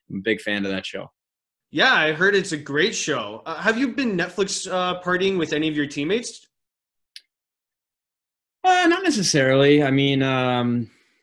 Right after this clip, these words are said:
Speaker 1: I think all the guys kinda, once the season ends, kinda go and do their own thing a little bit. Um, but definitely, uh, you know, texting about different shows, and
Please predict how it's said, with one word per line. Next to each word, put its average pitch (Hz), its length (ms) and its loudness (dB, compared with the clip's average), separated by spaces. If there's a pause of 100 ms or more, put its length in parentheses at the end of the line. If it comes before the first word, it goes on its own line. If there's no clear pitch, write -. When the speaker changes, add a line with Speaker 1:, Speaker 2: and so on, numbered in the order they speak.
(260)
Speaker 1:
I 160 60 -2
think 180 180 0
all 147 160 2
the 151 80 2
guys 135 280 2
kinda, 127 260 -2
once 123 180 -4
the 113 80 -10
season 117 320 -2
ends, 110 260 -2
kinda 110 240 -6
go 104 200 -4
and 104 60 -4
do 104 140 0
their 101 160 -2
own 101 160 -6
thing 101 240 -4
a 101 40 -8
little 98 180 -6
bit. 98 320 -6
Um, 98 760 -8 (340)
but 101 300 -6
definitely, 117 540 -2
uh, 107 220 -2
you 113 120 -2
know, 110 180 -4
texting 107 380 -4
about 104 220 -4
different 104 280 -4
shows, 101 360 -4
and 98 240 -6